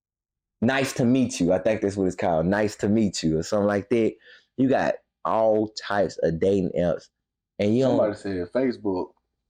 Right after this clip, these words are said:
Speaker 1: You wanna think, if you think about it, all social medias.
Speaker 2: Do Facebook got a dating, uh, little thing that people can use? Check.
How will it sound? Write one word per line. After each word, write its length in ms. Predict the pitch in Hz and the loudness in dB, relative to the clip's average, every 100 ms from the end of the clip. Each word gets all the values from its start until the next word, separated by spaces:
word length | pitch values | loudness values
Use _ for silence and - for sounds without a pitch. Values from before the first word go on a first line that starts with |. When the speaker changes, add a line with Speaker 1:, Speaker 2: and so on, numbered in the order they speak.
| _ _ _ _ _ _ _ _ _ _ _ _ | _ _ _ _ _ _ _ _ _ _ _ _
Speaker 1:
You 80 | 82 | -4
wanna 140 | 90 90 | -2 0
think, 240 | 135 160 | -2 0
if 160 | - - | -2 -2
you 120 | 92 - _ _ | -4 -4 _ _
think 200 | 139 185 | 0 0
about 320 | 139 120 131 | 0 0 0
it, 140 | 127 - 120 _ _ _ _ _ _ _ - - | -2 -6 -20 _ _ _ _ _ _ _ -10 -4
all 260 | 131 165 147 | 0 0 0
social 380 | 117 104 - 101 | 0 0 0 2
medias. 420 | 131 117 92 110 | 4 4 2 2
Speaker 2:
Do 180 | 175 180 | 2 2
Facebook 540 | 214 240 233 220 180 | 2 0 0 0 2
got 300 | 190 196 185 147 | 2 2 0 -2
a 60 | 139 | 0
dating, 560 | 170 196 185 190 190 - - | 0 2 0 -2 -6 -8 -2
uh, 540 | 147 - 151 151 151 147 - _ | 2 4 4 2 0 -4 -14 _
little 280 | 131 165 175 175 | 0 2 2 2
thing 300 | 185 185 180 _ _ _ _ _ _ _ _ _ - | 2 0 -4 _ _ _ _ _ _ _ _ _ -2
that 180 | 127 127 | 0 2
people 240 | 156 156 | 2 2
can 140 | 151 151 | 0 2
use? 460 | 160 165 160 - _ | 2 2 -2 -10 _
Check. 300 | - 165 | 0 0